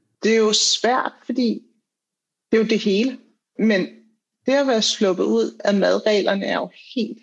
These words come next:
helt fantastisk. Altså, det var jo på en måde, det er svært at forestille sig nu, men jo så forskruet af,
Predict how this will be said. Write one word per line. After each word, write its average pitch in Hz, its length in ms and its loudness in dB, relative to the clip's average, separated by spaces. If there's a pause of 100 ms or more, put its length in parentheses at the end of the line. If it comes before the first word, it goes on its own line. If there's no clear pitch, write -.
helt 196 260 -4 (120)
fantastisk. 196 680 -4 (580)
Altså, 185 400 0 (500)
det 196 120 2
var 202 140 2
jo 226 440 0 (520)
på 214 80 -2
en 196 180 0
måde, 196 460 0 (1040)
det 208 60 0
er 196 40 0
svært 196 300 -2
at 214 60 -2
forestille 208 480 -2
sig 190 200 -2
nu, 202 220 -4 (320)
men 196 440 0
jo 196 340 0 (1120)
så - 180 -2
forskruet 220 760 -2
af, 185 460 -2